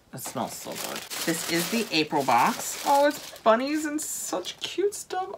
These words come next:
Oh my gosh, it is so cute. This one looks like a peep. Look how, oh my gosh, this is so stinking cute.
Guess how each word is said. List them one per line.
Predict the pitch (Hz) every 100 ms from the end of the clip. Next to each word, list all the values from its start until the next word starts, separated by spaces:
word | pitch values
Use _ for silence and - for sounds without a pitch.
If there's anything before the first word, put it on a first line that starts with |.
| -
Oh | 339
my | 403
gosh, | 339 349 370 -
it | -
is | 403 403
so | - - - - 427 415
cute. | - 392 427
This | - 359
one | 370
looks | 359 415
like | 427 427
a | 453 466
peep. | - 415 508 453 - - - - - - - - - - - - - - - -
Look | 262 277 359 - -
how, | - - 226 214
oh | 160
my | 139
gosh, | 127 135 - - -
this | 170 156
is | 151
so | - 156
stinking | 135 - 147 131 127
cute. | 113 - 120 110